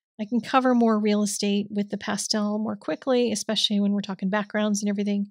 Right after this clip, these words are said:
And, um, you know, doing fur and that kind of stuff, the blending is faster with pastels. Plus, these are all Mom's pastels from the fifties.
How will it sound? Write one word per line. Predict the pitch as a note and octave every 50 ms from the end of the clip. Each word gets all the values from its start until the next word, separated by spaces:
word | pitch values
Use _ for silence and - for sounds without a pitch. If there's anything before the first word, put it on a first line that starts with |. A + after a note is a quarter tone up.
| _ _ _ _ _ _ _ _ _ _ _ _ _ _ _ _
And, | G#3 G3+ G3+ G3+ G3 G3 G3 A3
um, | G3+ G#3+ - A#3 A3+ A3 G#3 A#3+ A#3 -
you | - A3
know, | G3+ G3+
doing | F#3 - G#3 G3 G3+ G3+
fur | G3+ - - A3 A3 A3
and | G#3+ G#3 G3+
that | G#3+ - - - _ _ _ _ _
kind | - A#3 A3
of | G#3+
stuff, | - - A3+ G#3+ G#3+ G#3 -
the | A3
blending | G3+ G#3 G#3 G#3+ A3 A#3 B3+ B3 A#3+
is | A3 G3+ - -
faster | - A3 G#3 G3+ - - - A#3 A3+
with | A3 A3+ A3+ -
pastels. | - - A#3 A3 - - - A3+ A#3 B3+ C#4 - - - _ _ _ _ _ _ _ _ _ _ _ _ _ - _ -
Plus, | - - C4+ C#4 D4+ F4+ G4+ G#4 G4 F#4 F4 - - -
these | - C#4 C#4+ D#4+ D4+ D#4+
are | D4+ -
all | - A3+ A3+ A#3 A3+ A3+
Mom's | A3 A3 A3 A3 A3 A#3 A#3+ B3+ B3 -
pastels | - - A3 G#3+ G3+ - - A3+ G#3+ G#3+ G#3 G#3+ G#3 - - - _ - - - - _ _ _ _ _ - -
from | D4+ D#4+ F4 -
the | C#4 A#3
fifties. | - - - - - D#4 - - _ - - - - - - - - - - -